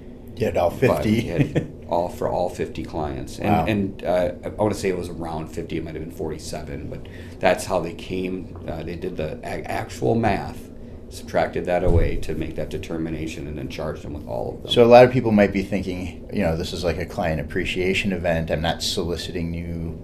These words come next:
Speaker 1: clients here. These are people that are already, people I've
Speaker 2: Right.
Speaker 1: been working with and I've already sold stuff to, and
Speaker 2: Ex-
Speaker 1: this is just a thank you event. And
Speaker 2: Exactly. It was
Speaker 1: seemed like it might be acceptable, but, uh, clearly there was a problem there.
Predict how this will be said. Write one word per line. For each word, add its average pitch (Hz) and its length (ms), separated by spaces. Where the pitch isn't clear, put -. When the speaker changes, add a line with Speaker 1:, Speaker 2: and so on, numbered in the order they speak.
Speaker 1:
clients 87 720
here. 76 280
These 82 180
are 80 60
people 85 260
that 78 100
are 80 100
already, 73 440
people - 240
I've 78 80
Speaker 2:
Right. 76 80
Speaker 1:
been 78 80
working 104 400
with 95 400
and 76 320
I've 78 120
already 82 200
sold 110 320
stuff 98 280
to, 92 420
and - 260
Speaker 2:
Ex- - 100
Speaker 1:
this 80 140
is 87 80
just 80 160
a - 60
thank 82 360
you 85 300
event. 87 540
And 113 100
Speaker 2:
Exactly. 101 600
It 78 80
was 98 120
Speaker 1:
seemed 98 540
like 92 180
it - 60
might 82 220
be 90 80
acceptable, 85 920
but, 87 160
uh, 76 100
clearly 85 580
there 85 100
was 82 120
a 87 40
problem 98 380
there. 57 160